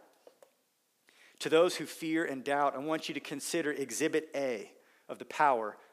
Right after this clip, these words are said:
of God. Paul points this out in verse nine. That was to make us rely not on ourselves, but on God, God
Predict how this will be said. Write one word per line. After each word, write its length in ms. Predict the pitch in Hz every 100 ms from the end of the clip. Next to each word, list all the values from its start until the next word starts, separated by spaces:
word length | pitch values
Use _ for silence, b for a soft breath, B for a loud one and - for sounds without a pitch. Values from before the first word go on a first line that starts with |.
| -
of 140 | 110
God. 380 | 127 120 107 - - _ _ _ _ _ _ _ _ _ _ _ -
Paul 160 | 139
points 280 | 131 151 131
this 200 | - -
out 300 | 131 110 - - _ _ _ - _ _ _ _ _ _ _ -
in 100 | 120
verse 240 | 110 117 127
nine. 380 | 120 110 104 104 _ _ _ _ _ _ _ _ _ -
That 240 | 151 165 185
was 120 | 185
to 100 | 185
make 240 | 170 165
us 140 | 175 -
rely 320 | 156 156 160
not 300 | 160 170 180
on 160 | 170 165
ourselves, 440 | 151 - 160 160
but 140 | 165 156
on 200 | 156 147
God, 400 | 143 131 113 - - _ _ _ _ _ _ -
God 460 | 147 147 156 165